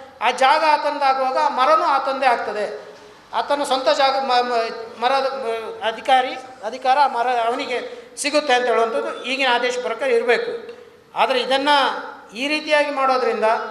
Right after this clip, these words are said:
ನಮ್ಮ ಹಕ್ಕನ್ನ ಕಸ್ಕೊಂಡಾಗ ಆಗ್ತದೆ. ಏನು ಬೆಳೆಗಾರರು, ಆ, ಸಾಮಾನ್ಯ ಒಬ್ಬ ನಾಗರಿಕ ಇದ್ದಾನೆ ಅಥವಾ ಬೆ-, ಅಥವಾ ಬೆಳೆ ಬೆಳೆಸದಿದ್ರು ಜಾಗವನ್ನ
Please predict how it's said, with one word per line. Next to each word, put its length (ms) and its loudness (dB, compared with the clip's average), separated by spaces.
ನಮ್ಮ 240 0
ಹಕ್ಕನ್ನ 440 2
ಕಸ್ಕೊಂಡಾಗ 520 0
ಆಗ್ತದೆ. 640 -2
ಏನು 200 -2
ಬೆಳೆಗಾರರು, 880 0
ಆ, 460 0
ಸಾಮಾನ್ಯ 480 2
ಒಬ್ಬ 140 0
ನಾಗರಿಕ 400 0
ಇದ್ದಾನೆ 360 0
ಅಥವಾ 180 -2
ಬೆ-, 480 0
ಅಥವಾ 120 -4
ಬೆಳೆ 240 -2
ಬೆಳೆಸದಿದ್ರು 480 -4
ಜಾಗವನ್ನ 480 -2